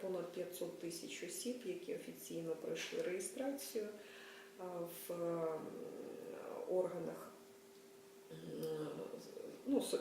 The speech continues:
будемо називати речі своїми іменами, це органи соціального захисту, які реєструють, тому що це пов'язано в тому числі і з отриманням допомоги,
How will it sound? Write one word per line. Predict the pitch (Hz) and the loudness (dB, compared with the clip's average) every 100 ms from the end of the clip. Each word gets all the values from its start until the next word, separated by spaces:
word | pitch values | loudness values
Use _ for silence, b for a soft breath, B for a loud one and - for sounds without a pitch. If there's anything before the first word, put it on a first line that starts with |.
| - | 4
будемо | 190 226 190 | 6 8 8
називати | 190 190 185 170 | 6 6 6 6
речі | 170 170 - | 6 4 2
своїми | - 170 170 214 | 2 4 4 4
іменами, | 285 339 349 320 | 6 6 6 6
це | 254 220 | 4 4
органи | 208 196 185 175 | 4 4 0 -2
соціального | - - 185 175 185 196 | -4 -2 -2 0 2 4
захисту, | 254 254 - - | 2 2 0 -2
які | 175 170 - | -2 -2 0
реєструють, | 170 170 - 226 240 214 - | 0 0 2 8 10 8 2
тому | 175 170 | -2 -2
що | - | -2
це | - | 0
пов'язано | 170 170 170 185 180 170 | 2 4 4 4 2 -2
в | - | 0
тому | 185 170 | 2 2
числі | 165 165 - 180 | 2 2 2 4
і | 170 | 4
з | 165 | 4
отриманням | 165 180 175 165 165 165 | 2 2 2 2 2 0
допомоги, | - 185 202 247 | 0 2 6 6